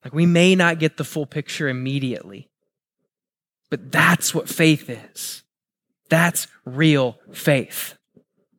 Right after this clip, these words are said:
Think about it. How awesome would it be to live a life where you don't worry about everything because you have faith that God does worry about everything for you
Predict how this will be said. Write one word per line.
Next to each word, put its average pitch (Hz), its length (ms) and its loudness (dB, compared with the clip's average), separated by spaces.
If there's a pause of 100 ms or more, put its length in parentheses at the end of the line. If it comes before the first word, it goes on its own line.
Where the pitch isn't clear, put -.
(600)
Think 170 200 4
about 113 240 -2
it. - 240 -20 (840)
How 202 320 2 (100)
awesome 147 680 0 (440)
would 156 140 2
it 143 140 0
be 127 320 -8 (460)
to 156 180 0
live 156 320 4
a 202 40 2
life 127 640 -4 (300)
where 139 380 0 (400)
you 160 100 0
don't 202 240 4
worry 156 540 2 (180)
about 147 320 0
everything 135 640 -4 (1400)
because 156 260 0
you 185 120 4
have 196 180 0
faith 165 600 0 (260)
that 156 180 2
God 160 400 2
does 156 380 4
worry 143 240 0
about 135 260 0
everything 143 500 -4
for 143 400 -8
you 107 240 -14